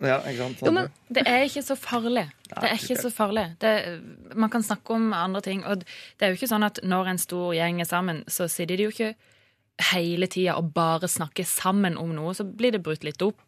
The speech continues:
Speaker 3: og så skal noen ta seg en sigg, eller hva de skal, skjønner du, så kan hun gjøre sånn som Martin sier, innlede samtale med en person om hva som helst. Han kommer ikke til å synes at hun er for ung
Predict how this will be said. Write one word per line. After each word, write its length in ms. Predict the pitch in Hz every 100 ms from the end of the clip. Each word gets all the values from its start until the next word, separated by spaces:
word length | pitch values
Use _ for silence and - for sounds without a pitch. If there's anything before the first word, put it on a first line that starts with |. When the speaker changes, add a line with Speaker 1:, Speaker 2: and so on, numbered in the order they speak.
| 123
Speaker 3:
og 80 |
så 220 | 139 147 143 147 143
skal 160 | 156
noen 140 | 147 151
ta 120 | 156
seg 120 | 147
en 40 | 143
sigg, 280 | - 180 170
eller 260 | 151 147 147
hva 120 | 147
de 80 | 147
skal, 540 | - 151 151 147 135 - - -
skjønner 260 | 190 190
du, 60 | 143
så 80 | 185
kan 140 | 269
hun 80 | 262
gjøre 140 | 202 175
sånn 180 | 170 160
som 200 | 156 147 151
Martin 300 | 147 156 147
sier, 240 | 147 143 196 208 147
innlede 400 | 131 160 156 147
samtale 460 | 143 139 139 147 147
med 260 | 143 139 - _ _ _ _
en 240 | - 165 185
person 380 | 170 160 120 131
om 140 | 202 175 - 170 151
hva 100 | 165
som 160 | - 180
helst. 280 | 185 165 - 196
Han 80 | 190
kommer 240 | 190 185
ikke 180 | 175 202
til 100 | 226
å 40 |
synes 200 | 170 165 156
at 80 |
hun 120 | 147 147
er 240 | 135 139 - - _ _ _ -
for 240 | 175 160
ung 160 | 160 165